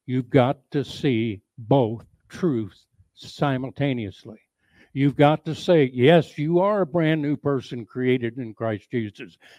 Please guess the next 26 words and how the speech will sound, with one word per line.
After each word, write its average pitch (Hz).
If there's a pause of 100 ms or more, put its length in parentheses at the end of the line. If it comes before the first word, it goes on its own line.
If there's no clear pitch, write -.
but 147
yes, 156
you 165
still 170
have 139
a 131
nasty 135 (320)
flesh 135 (220)
living 135
in 131
this 127
body 123
with 107
you, 104 (300)
causing 135
a 113
conflict 123 (240)
that 120
you 117 (220)
can't 113
handle." 120 (1500)
That's 98
what 107
Paul 123
arrived 104
at. 101